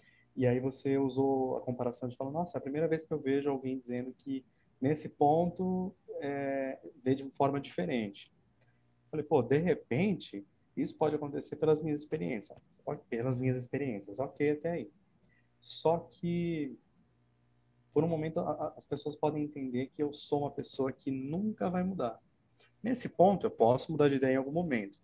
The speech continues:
desde que eu tenha novas percepções, né? Agora,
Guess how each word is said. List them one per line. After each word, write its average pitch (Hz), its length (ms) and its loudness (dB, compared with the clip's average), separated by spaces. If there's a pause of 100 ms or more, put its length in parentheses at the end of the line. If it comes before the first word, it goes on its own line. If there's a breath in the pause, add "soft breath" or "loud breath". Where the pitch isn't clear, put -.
desde 120 480 0
que - 120 -4
eu 151 40 0
tenha 147 240 -6
novas 139 540 -2
percepções, - 880 -8 (240)
né? 110 260 -4 (800 soft breath)
Agora, 123 640 2